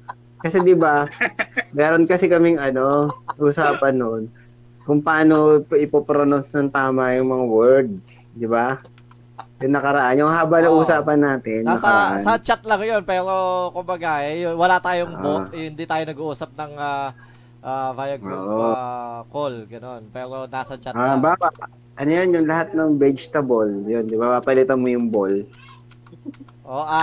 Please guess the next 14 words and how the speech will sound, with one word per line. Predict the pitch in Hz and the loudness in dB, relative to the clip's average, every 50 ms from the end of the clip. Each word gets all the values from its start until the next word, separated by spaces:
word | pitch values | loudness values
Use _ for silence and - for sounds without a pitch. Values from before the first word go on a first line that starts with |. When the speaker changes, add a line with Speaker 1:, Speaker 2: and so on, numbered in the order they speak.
| 151 | 4
Speaker 2:
aso. | 165 170 165 | 4 4 4
Speaker 1:
ano | 180 196 | 4 2
yun? | 254 320 339 330 302 226 214 - - - - - | 2 2 2 2 2 0 -4 -10 -14 -18 -18 -8
Speaker 2:
Oh, | - 156 190 202 | -2 2 4 4
Speaker 1:
Yung | 196 143 190 | 4 4 2
Speaker 2:
tama, | 190 196 - - - - 175 | 0 2 4 4 4 4 4
Speaker 1:
ganun. | 127 | 4
Speaker 2:
di | 135 139 | 2 0
ba, | 143 202 208 202 190 180 | 0 0 0 0 -2 -2
ano? | 175 208 208 196 180 151 - - - - - - - - - - - - | -4 -4 -4 -2 -4 -4 -8 -14 -20 -20 -20 -20 -20 -20 -20 -20 -20 -20
Ano | - 156 175 | -14 -12 -8
ba | 180 196 | -6 -4
yung | 196 196 175 156 | -4 -6 -6 -4
ball? | 165 202 196 180 170 | -2 0 0 0 0